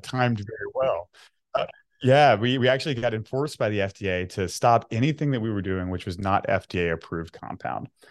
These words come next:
And so overnight, we lost probably seventy-five percent of our revenue. Um, you know, it was, uh, and, and also, though, we lost all the ability to innovate,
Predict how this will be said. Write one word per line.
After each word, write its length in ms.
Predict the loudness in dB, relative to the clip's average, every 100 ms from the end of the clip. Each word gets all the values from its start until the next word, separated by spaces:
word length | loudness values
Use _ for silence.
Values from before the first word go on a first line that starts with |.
| -10 -6
And 140 | 2
so 260 | 6 6 8
overnight, 580 | 6 6 4 4 2 0
we 100 | 0
lost 340 | 2 2 0
probably 540 | -2 -2 -2 -8 -8
seventy-five 800 | -8 -2 -2 0 -2 0 0 0
percent 240 | -4 -8 -4
of 80 | -2
our 120 | 0
revenue. 360 | -2 -4 -8 -10 -12 -18 4
Um, 520 | 8 8 8 6 2
you 140 | 0
know, 120 | 2 2
it 80 |
was, 300 | 0 -4 -4
uh, 500 | 0 2 2 0 -2 -2
and, 300 | -2 -4 -4
and 140 | 0
also, 540 | 4 4 4 4 2 0
though, 140 | -2
we 140 | 0 2
lost 260 | 2 0 -12 _ _ _
all 180 | -6 -2
the 80 | 0
ability 300 | 2 2 0
to 100 | -2
innovate, 420 | -2 -2 -4